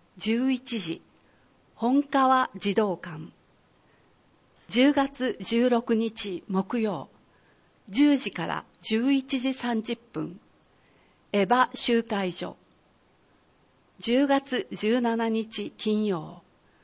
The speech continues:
十時から十一時三十分、中央公民館。表終わり。持ってくるもの、母子健康手帳。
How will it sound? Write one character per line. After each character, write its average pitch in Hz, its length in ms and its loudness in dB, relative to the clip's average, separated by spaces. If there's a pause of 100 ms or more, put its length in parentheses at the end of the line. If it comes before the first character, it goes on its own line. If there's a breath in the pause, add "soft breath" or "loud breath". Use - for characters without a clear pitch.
(360)
十 277 260 4
時 190 160 -2
か 185 140 -8
ら 170 160 -6 (260)
十 240 300 2
一 262 240 -2
時 254 160 -2
三 233 280 -2
十 240 140 -4
分、 170 420 -12 (680)
中 285 300 4
央 269 240 2
公 247 280 -4
民 220 300 -2
館。 - 280 -18 (1400)
表 214 300 0 (180)
終 175 100 0
わ 170 140 2
り。 - 180 -14 (1300)
持 240 140 2
っ 294 40 0
て 247 200 2
く 240 160 -4
る 185 120 -2
も 156 140 -8
の、 156 200 -10 (760)
母 196 140 0
子 277 260 -2
健 262 280 2
康 262 340 2
手 247 160 0
帳。 156 420 -8